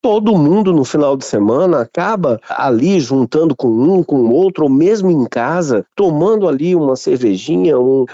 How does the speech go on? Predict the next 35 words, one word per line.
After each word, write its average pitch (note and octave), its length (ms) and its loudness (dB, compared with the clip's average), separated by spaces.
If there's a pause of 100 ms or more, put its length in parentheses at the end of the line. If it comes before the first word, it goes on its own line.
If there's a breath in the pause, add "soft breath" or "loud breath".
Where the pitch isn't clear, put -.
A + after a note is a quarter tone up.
uma C#3 240 -2
cachaçinha, C3 1120 0
comprando D3+ 540 0
uma C#3 160 0
carninha, C3+ 400 0
sei B3+ 220 -2
lá, D#3+ 260 -2 (160 loud breath)
fazendo E3+ 480 -2
alguma D3 320 0
coisa. - 360 -4 (140)
Se - 200 -8
você G#3+ 320 -4
deixar A#2 520 -4 (180)
um D#4+ 200 4
final F3+ 360 0
de F3 80 -12
semana C#3 460 2
de G#2 80 -6
fazer A2+ 300 0
isso, F2+ 360 -4 (120)
ou G3 320 0
reduzir F#3 880 0
isso A2 320 0
em A#2+ 80 4
um F#3 320 4
final D3 320 0
de B2+ 80 -8
semana, A#2+ 540 0 (140)
você D#3+ 240 -6
já D#3 140 -4
tem D#3 320 -2
paga C#3 300 -4
a C3+ 40 -4
sua A2+ 280 -4
contribuição A#2+ 840 -2